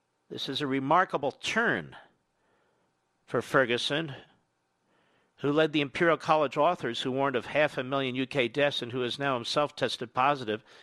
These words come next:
for the virus, former New York Times reporter Alex Berenson wrote on Twitter. And then I've pointed out,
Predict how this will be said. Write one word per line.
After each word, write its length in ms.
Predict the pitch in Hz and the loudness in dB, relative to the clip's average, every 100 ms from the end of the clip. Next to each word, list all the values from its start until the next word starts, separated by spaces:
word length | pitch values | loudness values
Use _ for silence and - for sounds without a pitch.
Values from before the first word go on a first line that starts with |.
| - _ | -20 _
for 100 | 123 | -4
the 80 | 120 | 2
virus, 320 | 147 156 120 | 4 4 2
former 320 | - 131 127 | -2 -2 -2
New 80 | 127 | 0
York 160 | 120 | -2
Times 320 | - 131 123 - | 0 -2 -2 -6
reporter 420 | 110 135 120 120 | -6 -2 0 0
Alex 260 | 143 131 - | 0 -2 -2
Berenson 580 | - 139 147 127 131 117 | 0 0 0 -2 -4 -2
wrote 220 | 117 120 - | -2 -2 -6
on 200 | 127 107 _ | -8 -8 _
Twitter. 600 | - - 123 107 139 185 _ _ _ _ _ _ _ _ _ _ _ _ _ _ _ _ _ _ _ _ _ _ _ _ _ _ _ - _ _ _ _ _ _ _ | -6 -2 0 2 0 -2 _ _ _ _ _ _ _ _ _ _ _ _ _ _ _ _ _ _ _ _ _ _ _ _ _ _ _ -20 _ _ _ _ _ _ _
And 140 | - 160 | -2 2
then 100 | 160 | 4
I've 200 | 160 - | 2 2
pointed 280 | 185 175 165 | 2 4 6
out, 280 | 190 156 | 4 2